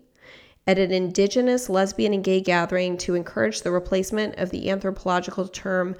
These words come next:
berdache, a non-native word associated with prostitutes. While some have found the term a useful tool for intertribal organizing, not all Native cultures conceptualize gender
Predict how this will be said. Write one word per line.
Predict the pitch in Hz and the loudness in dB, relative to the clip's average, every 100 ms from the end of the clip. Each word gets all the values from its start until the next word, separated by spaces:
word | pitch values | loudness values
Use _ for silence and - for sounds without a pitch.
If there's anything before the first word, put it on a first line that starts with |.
| - - - | -14 -12 0
berdache, | 190 185 185 185 180 - - - | 0 2 2 2 -2 -4 -4 -4
a | 185 | -2
non-native | 180 185 190 196 214 - 190 202 208 143 - | 0 2 2 2 -2 -2 2 2 2 0 -6
word | - 139 - - - | -4 -2 -4 -6 -6
associated | 180 - 202 - 190 185 | -4 -2 -2 0 -2 -2
with | 180 - | -6 -6
prostitutes. | 170 175 - - - - - - - - - | -6 -6 -8 -10 -10 -10 -14 -16 -20 -20 -8
While | - 202 | 0 2
some | 214 220 | 4 2
have | 240 | 2
found | 226 214 214 | 0 2 2
the | 214 | 0
term | - 196 202 - | -2 -2 -2 -4
a | |
useful | 180 175 247 330 - 185 | -4 -2 0 0 -2 -2
tool | - 175 147 190 233 - - | -2 -2 2 0 -2 -10 -10
for | - | -4
intertribal | - 214 247 240 - 190 190 208 202 | 0 0 -2 -4 0 2 4 2 0
organizing, | 185 170 170 143 170 190 196 | 0 0 0 -2 -2 -2 2
not | 180 214 - | 4 4 2
all | 196 196 | 0 0
Native | 185 180 190 | 0 0 -2
cultures | - 180 175 190 190 | -2 -4 -2 -2 -2
conceptualize | - 180 - 233 - 262 254 254 240 | -6 -4 0 0 2 2 4 2 0
gender | - 180 180 175 220 247 | 0 2 2 2 0 -4